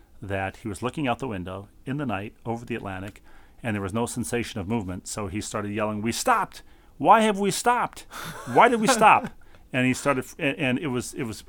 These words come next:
Speaker 1: getting people uncomfortable. At one point, he went into the bathroom, and several people seated near me and around me said,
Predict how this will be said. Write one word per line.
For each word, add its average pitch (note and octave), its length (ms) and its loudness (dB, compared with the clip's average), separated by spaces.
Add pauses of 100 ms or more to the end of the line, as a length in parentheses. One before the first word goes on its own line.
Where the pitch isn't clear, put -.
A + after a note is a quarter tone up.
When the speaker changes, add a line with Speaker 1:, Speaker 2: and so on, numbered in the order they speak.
Speaker 1:
getting B2+ 200 -2
people A2+ 200 -2
uncomfortable. G2+ 420 -4
At - 120 -8
one C#3 160 2
point, A2 300 -4 (320)
he - 160 -6
went A2+ 180 0
into G#2 120 -4
the F#2 80 -6
bathroom, G2+ 640 -2 (340)
and G#2 640 -2
several A#2+ 320 -2
people A2 300 -6
seated G#2 440 -6
near G#2 200 -2
me F#2+ 180 -4
and G#2+ 100 -4
around G2 220 -4
me G2 80 -2
said, F#2+ 340 -10